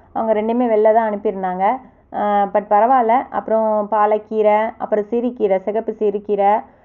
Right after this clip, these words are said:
ஆம், அப்புறம் வேற பா-, இது பாவக்காய். போன தடவை பாவக்காய் எனக்கு சரியா வரல. ஆ, அது வந்து அவங்ககிட்ட வாங்கல, நான் வீட்ல நான் வாங்கினதுலேருந்து விதை எடுத்து, ஆ, ட்ரை பண்ணேன். ஆனா எனக்கு எதுவுமே சரியா வரல. அந்த இந்த தடவை சரி,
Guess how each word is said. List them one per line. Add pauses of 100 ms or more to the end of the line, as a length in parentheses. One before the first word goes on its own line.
(140)
ஆம், (440)
அப்புறம் (200)
வேற (240)
பா-,
இது
பாவக்காய். (200)
போன
தடவை (280)
பாவக்காய்
எனக்கு
சரியா
வரல. (600)
ஆ,
அது
வந்து
அவங்ககிட்ட
வாங்கல,
நான்
வீட்ல
நான்
வாங்கினதுலேருந்து
விதை
எடுத்து, (320)
ஆ,
ட்ரை
பண்ணேன்.
ஆனா
எனக்கு
எதுவுமே
சரியா
வரல.
அந்த
இந்த
தடவை
சரி,